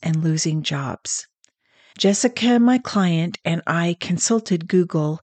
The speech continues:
that said Fortnite was as addictive as heroin.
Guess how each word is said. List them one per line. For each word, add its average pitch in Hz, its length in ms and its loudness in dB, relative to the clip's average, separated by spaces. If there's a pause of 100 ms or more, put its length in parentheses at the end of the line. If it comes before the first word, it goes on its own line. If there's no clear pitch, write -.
(120)
that 180 220 0
said 180 260 0
Fortnite 175 680 0
was 160 360 0 (140)
as 151 200 -2
addictive 170 540 -2
as 175 260 -2
heroin. 151 640 -2